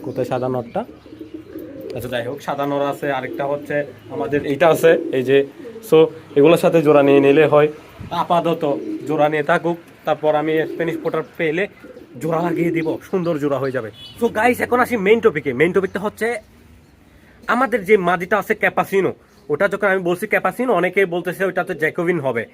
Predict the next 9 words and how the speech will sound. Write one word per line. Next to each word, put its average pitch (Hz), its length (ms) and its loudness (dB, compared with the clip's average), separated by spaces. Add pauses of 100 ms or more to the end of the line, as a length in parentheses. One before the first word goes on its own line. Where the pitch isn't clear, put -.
(300)
ক্যাপাসিনো 175 440 0
কেন 160 160 -2
বলতেছেন? 131 420 -6 (160)
অনেকে 139 240 -4
বলতেছেন 156 360 -4
এটা 170 240 -2 (760)
জ্যাকোবিন, 208 460 2 (720)
ক্যাপাসিনো 214 480 0
না, 123 160 -2